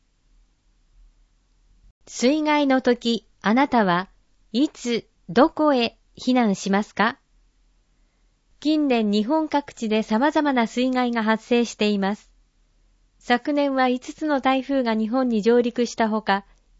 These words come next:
西日本を中心に大規模な水害も発生し、甚大な被害をもたらしました。本県でも平成二十七年に関東、東北豪雨に見舞われたことは記憶に新しいところです。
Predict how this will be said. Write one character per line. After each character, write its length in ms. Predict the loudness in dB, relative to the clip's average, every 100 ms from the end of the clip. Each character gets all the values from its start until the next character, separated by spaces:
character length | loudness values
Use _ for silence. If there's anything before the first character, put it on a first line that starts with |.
| _
西 280 | -4 -2 -2
日 160 | -2
本 200 | 0 0 0
を 100 | 0
中 240 | -2 -4
心 340 | -4 -6 -4
に 240 | -2 -4 -2
大 240 | 0 0
規 140 | -2 -2
模 100 | 0
な 160 | -2
水 260 | -2 -2 -2
害 200 | -2 -2
も 100 | -2
発 220 | -2 -2
生 220 | -2 -2
し、 300 | -2 -6 -8 -10 _ _
甚 240 | -4 -2 0
大 220 | 0 0
な 100 | -2
被 140 | -2
害 260 | -4 -2 -2
を 60 |
も 100 | -2
た 140 | -2 -2
ら 100 | -4
し 140 | -4
ま 100 | -6
し 140 | -6 -6
た。 200 | -6 -6 _ _ _ _ _ _ _ _ _ _ _
本 200 | -2 -2
県 280 | -2 -2 0
で 100 | -2
も 260 | -2 -4 -8 _
平 240 | -2 -2
成 260 | -2 -2 -2
二 160 | -2
十 220 | -2 -4
七 260 | -4 -8 -4
年 260 | -2 -2 -2
に 240 | -4 -6 _
関 200 | -4 -2
東、 380 | -2 -2 0 0 0
東 300 | 0 0 -4
北 160 | -6
豪 220 | 0 2 2
雨 80 |
に 180 | 0 -2
見 140 | -2 -2
舞 120 | 0
わ 100 | -2
れ 120 | -2
た 120 | -4
こ 120 | -6
と 160 | -4 -2
は 200 | -2 -4 -8
記 160 | -2
憶 200 | -2 -2
に 120 | -4 -2
新 320 | -2 -2 -2
し 180 | -4 -6
い 40 |
と 140 | -4
こ 100 | -2
ろ 120 | -2 -2
で 140 | -4
す。 200 | -6 -16